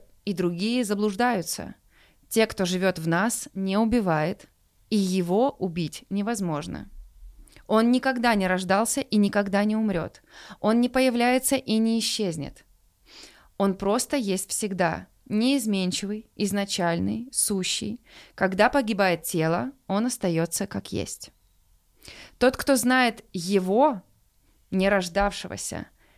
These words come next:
вневременного, неизменного, несокрушимого, разве может кто-то убить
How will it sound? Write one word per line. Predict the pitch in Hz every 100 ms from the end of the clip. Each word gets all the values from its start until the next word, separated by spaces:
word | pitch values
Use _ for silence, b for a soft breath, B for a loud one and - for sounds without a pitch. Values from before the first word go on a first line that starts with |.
| _
вневременного, | 165 170 196 196 196 196 180 147 139 95 - - _ _ -
неизменного, | 202 214 208 196 202 196 175 147 147 180 -
несокрушимого, | - 208 208 233 226 220 - 214 175 104 82 - b b
разве | - 196 214 233
может | 240 254 262 208
кто-то | - - 208 190 -
убить | 175 170 214 247 -